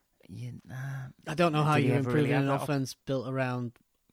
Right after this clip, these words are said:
Speaker 2: uh, what, Al Jefferson, Lance Stevenson, and now Victor Oladipo?
Speaker 1: Don't worry about Big Al, though. Have you heard the news?
Speaker 2: No.
Speaker 1: He's, uh,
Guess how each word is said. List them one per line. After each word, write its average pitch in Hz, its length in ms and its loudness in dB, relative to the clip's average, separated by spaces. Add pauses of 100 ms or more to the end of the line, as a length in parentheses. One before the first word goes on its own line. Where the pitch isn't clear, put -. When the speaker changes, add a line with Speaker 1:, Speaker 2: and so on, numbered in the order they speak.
(140)
Speaker 2:
uh, 123 100 -10
what, - 180 -12
Al 120 140 -10
Jefferson, 147 720 -4
Lance 139 320 -4
Stevenson, 143 840 -4
and 139 560 -4 (120)
now 143 580 -6
Victor 143 280 -8
Oladipo? 151 760 -4 (100)
Speaker 1:
Don't 101 160 -12
worry 95 140 -8
about 92 240 -4
Big 98 120 -6
Al, 95 200 -4
though. 90 80 -2
Have 90 120 -2
you 95 60 -2
heard 101 120 0
the 101 100 -2
news? 92 360 -2 (140)
Speaker 2:
No. 143 320 -2
Speaker 1:
He's, - 380 -14
uh, 87 220 -6